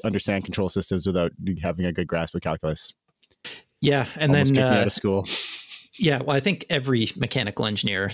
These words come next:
Speaker 2: feels exactly the same way about control systems and then
Speaker 1: <laughs>
Speaker 2: converting to Fourier space and things like that.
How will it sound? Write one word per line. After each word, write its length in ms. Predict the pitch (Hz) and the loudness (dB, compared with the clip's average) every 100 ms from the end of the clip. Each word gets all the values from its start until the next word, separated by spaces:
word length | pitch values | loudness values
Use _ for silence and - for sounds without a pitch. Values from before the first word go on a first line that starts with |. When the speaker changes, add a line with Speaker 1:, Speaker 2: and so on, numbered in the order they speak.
| - | -2
Speaker 2:
feels 300 | - 107 110 | 0 0 0
exactly 480 | 110 113 101 - 104 | 0 0 0 -2 -2
the 80 | 101 | 0
same 220 | 117 101 | 0 0
way 140 | 98 | 0
about 200 | 98 104 | 0 -2
control 320 | - 113 104 | -2 -2 -2
systems 580 | 101 110 - 95 107 - 127 | 0 -2 -2 -2 0 -2 -2
and 160 | 127 120 | 0 2
then 340 | 117 113 104 - | 2 2 0 -2
Speaker 1:
<laughs> 100 | 254 - | -6 0
Speaker 2:
converting 420 | 160 143 135 127 | 4 4 4 2
to 60 | |
Fourier 480 | 123 143 113 110 104 | 0 2 2 2 0
space 420 | - 107 110 - | 0 -2 0 0
and 100 | - - | -2 -4
things 220 | - - | -4 -4
like 160 | 104 110 | -4 -4
that. 260 | - - | -6 -6